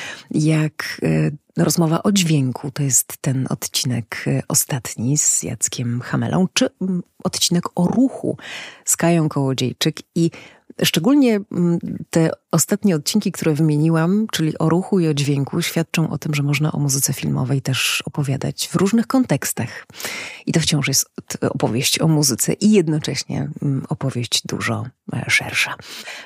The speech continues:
Był też w dwa tysiące dwudziestym trzecim roku pierwszy duży reportaż spod marki, e, Score and the City. Towarzyszyłam z mikrofonem Orkiestrze Sinfonietta Krakowia podczas, e, tournée muzyków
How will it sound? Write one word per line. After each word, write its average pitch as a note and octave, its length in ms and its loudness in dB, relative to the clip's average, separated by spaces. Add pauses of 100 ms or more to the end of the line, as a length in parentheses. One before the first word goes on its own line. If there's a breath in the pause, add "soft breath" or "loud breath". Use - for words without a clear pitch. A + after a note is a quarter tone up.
Był E3+ 280 4
też G#3+ 260 0
w C#3 80 -2
dwa D3 220 0
tysiące D#3+ 400 0
dwudziestym C3+ 500 0
trzecim D3 520 0
roku C3+ 420 -4
pierwszy - 520 -2 (260)
duży C#3+ 600 0 (420)
reportaż - 760 0 (180)
spod - 320 -4
marki, - 440 -6 (180)
e, C3 220 -4
Score - 260 0
and B2+ 100 -6
the - 60 -2
City. G#3 320 0 (440 loud breath)
Towarzyszyłam D3+ 880 2
z D3 100 2
mikrofonem C#3 600 2
Orkiestrze - 500 0
Sinfonietta F3 680 2
Krakowia A#2+ 500 -4
podczas, - 800 0
e, A#2+ 160 -6 (100)
tournée D3 540 2 (300 soft breath)
muzyków - 680 -2